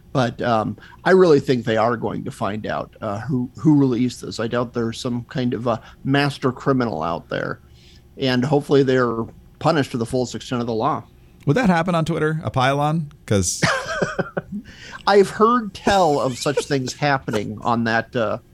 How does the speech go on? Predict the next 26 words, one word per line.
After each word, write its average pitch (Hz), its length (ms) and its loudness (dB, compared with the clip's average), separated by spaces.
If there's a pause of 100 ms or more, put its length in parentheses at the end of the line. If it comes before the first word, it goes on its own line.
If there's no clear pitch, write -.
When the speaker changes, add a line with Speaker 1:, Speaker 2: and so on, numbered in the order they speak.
(120)
Speaker 1:
august 131 500 -2
platform 110 540 -2
from 113 180 -6
time 123 240 -4
to 113 80 -6
time. 95 320 -6 (140)
Speaker 2:
Uh, 160 760 4
it's - 120 -8
been 120 180 2
known 104 180 4
to 87 80 4
happen. 87 420 2
Yeah, 104 220 4
exactly. 113 540 2 (260)
Uh, 123 360 4
and 214 160 2
also, 113 720 4
and 143 120 4
maybe 233 240 4
just 139 200 2
the 107 60 2
Democrats 127 500 2
are 110 40 2
better 110 240 4
at 98 60 2
messaging, 104 520 4